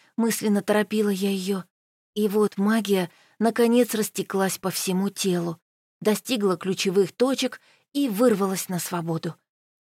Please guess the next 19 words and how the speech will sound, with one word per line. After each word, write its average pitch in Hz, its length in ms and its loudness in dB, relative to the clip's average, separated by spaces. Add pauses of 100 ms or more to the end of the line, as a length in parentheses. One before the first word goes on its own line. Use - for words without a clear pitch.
(140)
О, 196 240 -8
боги! 196 580 -6 (360)
Сразу 247 460 0
стало 226 380 0
легче 214 380 0
дышать, 190 540 0 (440)
а 196 120 -8
потом 208 360 2
я 180 180 0
смогла 180 400 -2
пошевелить 175 580 -2
конечностями. 175 880 -6 (480)
Да, 247 340 0 (220)
у 311 120 0
меня 277 320 4
получилось, 247 800 -2 (320)
но 214 260 2
радоваться 196 640 -2
рано. 170 360 -6